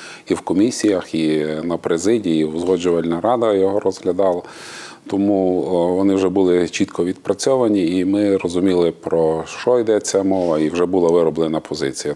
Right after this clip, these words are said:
Тому так само пройшло, е, одноголосне голосування за звіт, е, делегованих повноважень Закарпатської обласної державної адміністрації.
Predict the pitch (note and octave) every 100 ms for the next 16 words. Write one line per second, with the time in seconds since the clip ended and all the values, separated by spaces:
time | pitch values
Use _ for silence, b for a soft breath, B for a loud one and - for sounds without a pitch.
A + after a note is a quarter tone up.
0 | - D2+ F2 E2 D#2 - B B B -
1 | - - G#2+ F#2+ F2 F2+ E2 - F2+ F#2
2 | E2 - F#2 F2 E2 E2 D#2+ D#2+ F2 E2
3 | F2+ E2+ - D#2 E2 D#2+ - F2 E2+ E2
4 | E2 D#2 D#2+ D2+ D#2 E2 D#2+ - F2 E2
5 | D#2+ D2+ E2+ E2+ E2 D#2+ D#2+ - E2 D#2+
6 | D#2+ D#2 - E2 - D#2+ - D2+ D#2+ -
7 | D#2 D2+ E2 D#2+ D#2+ E2 E2+ G2+ G#2+ -
8 | D3 - A2